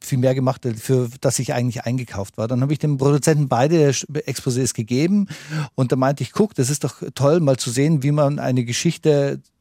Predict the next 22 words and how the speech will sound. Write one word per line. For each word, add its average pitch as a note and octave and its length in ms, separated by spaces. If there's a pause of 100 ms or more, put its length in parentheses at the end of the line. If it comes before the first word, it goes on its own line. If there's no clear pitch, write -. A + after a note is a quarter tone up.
(260)
total C3+ 320
unterschiedlich C3+ 500
erzählen A2 420
kann.“ G#2+ 280 (340)
Und B2 120
da C#3 120
war C#3 220
erstmal B2+ 320
Stille F3 320
in F#3+ 80
der F3+ 100
Leitung F#3 460
und D3+ 120
dann C3 160
sagte C3 260
er, B2 100
„Ja, C3+ 420
mhm, D#3+ 280 (240)
das - 100
finde C3 180
er A#2+ 40
schön, G#3+ 420